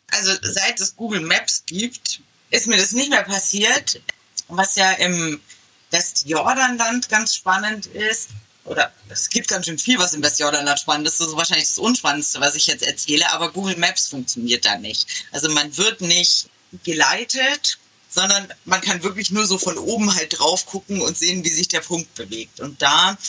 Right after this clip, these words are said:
hatte ich, haben wir immer so von Station zu Station unsere, unsere Hotels gebucht. Und, ähm, dann hatte ich im Westjordanland in Bethlehem war das, so ein Hotel gefunden,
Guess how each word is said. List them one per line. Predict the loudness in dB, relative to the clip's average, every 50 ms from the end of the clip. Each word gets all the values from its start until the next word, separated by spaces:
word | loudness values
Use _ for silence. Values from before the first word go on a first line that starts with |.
| -10 -10 -12 -16 -20 -20 _ _
hatte | -4 -4 -2 0 2 2
ich, | 2 2 2 0 0 0 2 2 2 2 2 0 0 -2 -4 -4 -10 -12 -6
haben | -2 0
wir | 0 2
immer | 2 2 2
so | 2 0 -2
von | -2 2 2 2 2 2 -2 -6 -6 -8 -8 -8 -6
Station | -2 -2 -2 -2 0 0 0 0 0
zu | -2 -2
Station | -4 -4 -4 -4 -4 -4 -2 0 0 0 0 0
unsere, | -2 -2 -2 0 2 2 2 2 0 -6 -12 -16 _ _ _ _ _ _ _ _ _ _ _ _ _ _ -16 -16 -14 _ -4
unsere | -2 -2 -2 0 -2 -2
Hotels | 0 2 2 0 0 0 -2
gebucht. | -6 -8 -6 -4 -2 -2 -2 -2 -6 _ -14 -10 -8 -8 -8 -10 -14 -18 -20 -8 0
Und, | 2 4 4 4 2 0 -2 -2 0
ähm, | 2 2 2 2 0 -2 -2
dann | 0 0 2 2
hatte | 2 0 0 0 -4
ich | -6 -6 -4 -4 -4 -2 0
im | 0 0 0 0 -2 -2 -4 -4 -2
Westjordanland | 0 0 0 2 0 2 2 2 2 4 2 2 0 -2 -2
in | -2 0 0 -2 -4 -6 -8 -10 _ _ _ -4
Bethlehem | -2 -2 0 0 0 2 2 0 0 -2
war | -2 0 0 0 0
das, | 0 -2 -2 -2 -6 -10 _ -18 -20 -20 -20 -20 -20 _ _ -8
so | -4 -2 0
ein | 0 -2
Hotel | -4 -2 -2 -2 0
gefunden, | 0 0 -2 -2 -4 -4